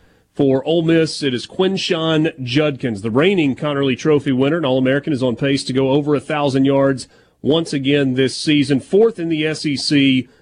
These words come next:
with eight hundred sixty-eight yards and has scored fourteen touchdowns this season.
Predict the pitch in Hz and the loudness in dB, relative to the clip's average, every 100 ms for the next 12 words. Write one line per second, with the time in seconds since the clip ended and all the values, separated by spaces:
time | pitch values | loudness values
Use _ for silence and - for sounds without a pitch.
0 | _ - 113 - 165 185 165 151 131 - | _ -6 -6 -2 -2 -2 -2 -2 -4 -2
1 | 180 - 156 139 139 135 135 131 131 120 | -4 -2 -4 0 0 0 0 2 0 -2
2 | 110 120 - 131 120 - - - 208 233 | -4 -4 -4 -2 -2 -2 -4 0 2 0
3 | - - 185 170 135 117 - 151 - 131 | -4 -4 0 2 2 0 -2 -2 -2 -2
4 | 117 107 104 117 - 143 127 117 127 117 | 0 -2 -2 -2 0 0 2 2 0 0